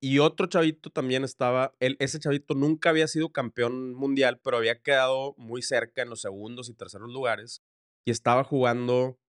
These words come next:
eh, el, el, y, y estaba streameando, ¿y qué crees que pasó? Este morrito, creo que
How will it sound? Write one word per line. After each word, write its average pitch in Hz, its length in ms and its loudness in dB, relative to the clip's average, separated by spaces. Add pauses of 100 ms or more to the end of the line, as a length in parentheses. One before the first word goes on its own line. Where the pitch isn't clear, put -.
(320)
eh, 98 500 -2 (180)
el, 104 240 -8
el, 104 260 -4
y, 110 240 -2
y 110 40 0
estaba 113 300 0
streameando, 131 720 -2 (380)
¿y 107 80 -10
qué - 160 -2
crees 117 180 -4
que - 80 -6
pasó? 113 400 -8 (640)
Este 110 320 -2 (180)
morrito, 127 840 -4
creo 104 220 -8
que 110 440 -2